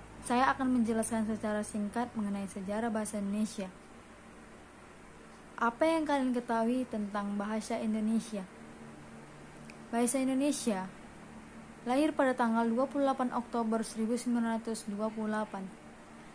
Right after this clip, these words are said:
Pada saat itu, pemuda dari berbagai pelosok Nusantara berkumpul dalam kerapatan pemuda dan berikrar, "Bertumpah darah yang satu, tanah Indonesia,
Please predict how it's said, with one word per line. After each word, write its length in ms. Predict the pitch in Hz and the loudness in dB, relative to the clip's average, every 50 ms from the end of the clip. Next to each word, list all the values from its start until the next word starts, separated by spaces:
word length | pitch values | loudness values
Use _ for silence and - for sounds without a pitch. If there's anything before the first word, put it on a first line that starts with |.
| - - - - - | -18 -18 -18 -8 -2
Pada 220 | 240 233 254 254 | 0 2 2 4
saat 240 | - 277 269 269 262 - 302 | 4 6 4 4 4 2 -2
itu, 240 | 302 - - 202 190 190 185 - - - - - - - - - - - - | -2 -2 -4 -6 -6 -8 -10 -12 -16 -18 -18 -18 -18 -18 -18 -18 -12 -6 0
pemuda 320 | 233 220 247 262 262 294 | 4 6 8 8 8 8
dari 240 | 294 320 302 294 285 | 10 10 8 8 8
berbagai 480 | 240 247 240 220 247 269 285 294 285 - | 6 6 6 6 6 6 6 6 4 2
pelosok 480 | - 262 254 254 240 - 247 - 240 | 2 2 2 2 0 -2 -4 -2 0
Nusantara 560 | 233 226 226 240 226 220 226 220 214 208 202 202 202 - - - | 0 0 2 2 2 2 2 2 0 -2 -4 -4 -6 -10 -14 -10
berkumpul 560 | - 208 208 208 - 220 214 208 202 247 254 | -6 -4 -4 -2 0 0 0 2 2 2 2
dalam 240 | 262 262 247 240 233 | 4 4 4 4 2
kerapatan 560 | 220 233 233 226 220 - 220 208 214 214 214 | 2 2 0 0 0 0 0 0 2 0 0
pemuda 400 | - 214 208 202 202 196 190 196 202 - - - - - - - | 0 -2 -2 0 0 -2 -2 -4 -6 -10 -14 -18 -18 -18 -10 -4
dan 160 | - 208 214 208 | 0 4 4 4
berikrar, 480 | 214 214 208 - - - 208 185 - - - - - - - - - - - - - - - - - - - | 4 2 0 -2 -4 -8 -8 -8 -8 -12 -14 -18 -18 -18 -18 -18 -18 -18 -18 -18 -16 -16 -16 -16 -12 -4 -2
"Bertumpah 640 | 214 214 196 - 262 254 262 247 - 294 277 277 262 | -2 0 2 2 4 4 4 6 6 6 6 6 4
darah 160 | 269 262 254 | 4 4 4
yang 160 | 247 240 233 | 4 4 2
satu, 480 | 233 - 233 226 226 - - 220 220 214 208 - - - - - | 2 2 0 0 0 -2 -2 -2 -2 -4 -6 -10 -14 -16 -8 -2
tanah 320 | - 226 226 233 247 254 - - | 2 2 4 4 4 2 2 0
Indonesia, 720 | 226 220 220 214 208 208 202 - - 208 196 196 196 202 | 0 0 2 2 2 0 0 -2 -4 -4 -2 -2 -4 -6